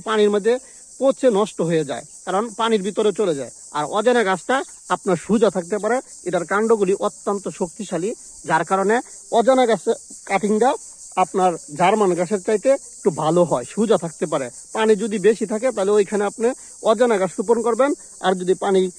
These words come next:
কম থাকে, মনে করেন এক দুই ফুটের ভিতরে পানি থাকে, তাহলে সেখানে আপনি জার্মান গাছ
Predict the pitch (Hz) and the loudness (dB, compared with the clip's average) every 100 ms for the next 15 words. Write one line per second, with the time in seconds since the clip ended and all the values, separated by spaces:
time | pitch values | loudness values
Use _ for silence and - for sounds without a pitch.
0 | - - 240 269 196 190 233 277 - - | -16 -2 2 2 0 -2 2 2 0 -16
1 | - 185 202 190 185 202 202 180 220 190 | -6 -2 0 0 0 -2 -4 -4 -4 0
2 | 196 175 190 170 151 165 220 220 220 208 | 0 2 0 0 -6 -2 0 2 0 0
3 | 233 262 196 180 180 220 180 202 403 - | -2 -2 -2 -2 -4 -4 -2 -2 -2 -8
4 | - - - 165 175 185 175 147 | -18 -10 -6 -2 0 0 0 -4